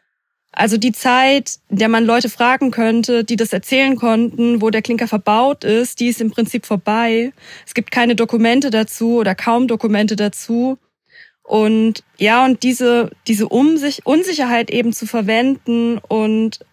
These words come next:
ja, um zu fragen, wo sind diese Steine und wie lernt man auch mit diesen Leerstellen umzugehen und sie, also in Anführungszeichen, produktiv zu gestalten. Also produktiv nicht im Sinne von einer,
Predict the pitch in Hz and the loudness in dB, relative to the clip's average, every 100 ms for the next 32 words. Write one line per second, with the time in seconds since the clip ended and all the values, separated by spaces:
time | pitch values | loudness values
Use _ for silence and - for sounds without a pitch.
0 | _ - 226 - 247 247 - 226 240 247 | _ 0 2 2 0 -2 0 2 2 2
1 | 196 220 214 302 311 254 220 196 - 214 | 2 2 4 2 2 -2 -2 -4 -2 0
2 | 247 262 220 220 233 226 - 220 220 226 | 0 0 0 0 0 -2 -2 0 0 0
3 | 220 - - - 214 262 269 240 254 - | -2 -4 -12 -6 -2 2 2 2 0 0
4 | 226 226 220 226 220 247 285 - 208 202 | 0 0 0 0 2 2 0 -2 0 0
5 | 202 240 277 - 220 214 214 220 - 214 | 0 0 0 -2 -4 -2 0 0 0 -2
6 | 226 220 226 - _ _ - 214 220 208 | 0 0 -2 -4 _ _ -4 -2 0 0
7 | 240 262 247 - 233 233 226 240 240 - | 0 0 -2 0 -2 0 -2 -2 -4 -4
8 | - 277 - 254 220 - 214 220 240 196 | -4 -4 -4 -6 -4 -2 -2 -2 -4 -4
9 | 190 240 233 - 254 - 240 - 226 202 | -4 -2 -4 -2 -4 -2 -4 -2 -2 0
10 | 240 233 233 220 220 214 | -2 -2 -2 -2 0 -2